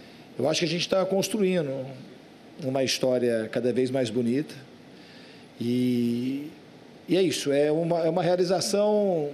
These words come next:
dia após dia. Não é uma coisa que terminou, porque se um dia terminasse, teria que ir embora amanhã. Então, não acho que terminou. A gente tem que continuar trabalhando, trabalhar muito.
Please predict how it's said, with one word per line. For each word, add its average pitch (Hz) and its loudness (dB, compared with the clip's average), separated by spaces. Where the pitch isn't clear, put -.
dia 147 2
após 180 2
dia. 117 0
Não 143 -4
é 170 2
uma 160 -2
coisa 151 0
que 143 -10
terminou, 143 0
porque - -10
se 214 -4
um 220 -2
dia 185 2
terminasse, 185 0
teria 202 2
que 214 -2
ir - 0
embora 202 2
amanhã. 190 -2
Então, 151 -10
não 202 -8
acho 160 -4
que 156 -2
terminou. 143 -2
A 113 -4
gente 123 -4
tem 147 -2
que 147 -12
continuar 135 -4
trabalhando, 127 -2
trabalhar 143 2
muito. 170 -2